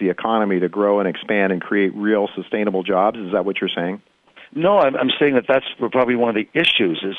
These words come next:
Speaker 2: is that you cannot expect a highway system to function
Speaker 1: Uh-huh.
Speaker 2: with, if you don't get the car wrecks off the road. And, and you go after the individual bad driver if that was the issue, uh, and you try to, who's ever been injured, you try to get them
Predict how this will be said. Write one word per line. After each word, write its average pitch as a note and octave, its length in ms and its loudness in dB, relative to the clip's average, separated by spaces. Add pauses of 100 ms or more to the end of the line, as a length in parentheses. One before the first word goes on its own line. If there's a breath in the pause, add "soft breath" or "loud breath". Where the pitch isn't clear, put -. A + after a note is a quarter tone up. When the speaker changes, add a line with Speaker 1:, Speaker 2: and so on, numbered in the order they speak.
(100)
Speaker 2:
is G#2 240 0
that G#2+ 180 2 (140)
you A2 180 -2
cannot C#3 440 0
expect - 440 -2
a G#2+ 60 2
highway A2+ 480 2 (100)
system G2 320 -4
to E2+ 120 -6 (140)
function F#2+ 640 -2 (220 loud breath)
Speaker 1:
Uh-huh. G2+ 300 0
Speaker 2:
with, A2 340 4 (140)
if G#2+ 240 -2
you G#2+ 100 0
don't A2+ 400 0
get G2+ 240 0
the G2 260 -2
car B2 240 4
wrecks F2 380 0
off G#2+ 260 2
the - 60 -2
road. D3 320 4
And, A#2 140 -2 (360 loud breath)
and C3+ 160 0
you C#3+ 120 4
go F3+ 240 4
after D3+ 260 2
the C3 80 0
individual A#2+ 560 2
bad G2+ 300 2
driver G2 340 2
if F#2 120 -4
that F#2+ 200 2
was F#2 180 -4
the C2 160 -4
issue, D3+ 460 2 (160)
uh, F#2+ 480 4 (440 loud breath)
and G#2+ 220 0
you G#2+ 100 0
try A2 200 2
to, G#2 180 0
who's G#2 240 0
ever G#2 180 2
been G2 120 -2
injured, G2 400 -2
you F#2+ 80 -6
try F#2+ 200 0
to G2 60 0
get F#2+ 220 -2
them F#2+ 80 -6